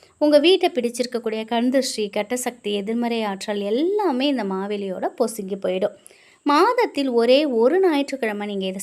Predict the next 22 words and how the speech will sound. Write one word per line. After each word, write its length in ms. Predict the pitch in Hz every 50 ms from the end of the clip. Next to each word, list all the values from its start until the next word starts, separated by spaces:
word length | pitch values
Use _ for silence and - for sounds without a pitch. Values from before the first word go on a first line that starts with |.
| - -
செய்தாலே 480 | 208 214 220 233 226 220 214 226 220 -
போதுங்க. 380 | 208 202 196 202 196 208 320 370 - - - _ _ _ _
குடும்பத்துல 680 | - 269 320 349 381 427 - - 262 226 214 220 240 233
எந்த 460 | 214 214 214 240 294 370 403 494 494
சண்டை 360 | 480 - 285 233 208 214 233 226 -
சச்சரவுகளும் 500 | 220 190 - - 180 175 175 208 247 247
வராது, 460 | 214 196 190 190 196 202 233 466 508
சந்தோஷம் 580 | - - 269 214 220 214 220 220 220 - 247 233
அதிகரிக்கும், 640 | 214 202 202 208 214 214 202 196 202 196 - 494 494 - - - - - _ _
மன 260 | 233 226 233 254 262
நிம்மதி 520 | 262 220 190 185 185 180 233 359 370 - -
கிடைக்கும், 500 | - 175 175 180 175 - - - - - _ _ _ _ _
பண 340 | - 277 269 294 370 480 453
பிரச்சனையும் 500 | - 349 254 262 - 226 208 226 247 247
நீங்கும், 360 | 226 214 208 208 247 370 415
கடன் 340 | 415 302 247 226 254 285 285
சுமை 320 | 285 - 214 202 214 226
குறையும், 440 | - - 185 175 175 185 202 208 - - _ _ _ _ _ _ _ _ _ _ _ _ _ _ _ _ _ _ _ _
கணவன் 460 | - 277 277 320 359 392 392 359 330
மனைவிக்கிடையே 680 | 262 233 226 214 208 - 214 208 214 208 214 247 302
ஒற்றுமை 500 | 277 233 214 220 - - 311 285 277 285
அதிகரிக்கும், 680 | 269 233 202 196 202 196 214 190 185 185 - - - -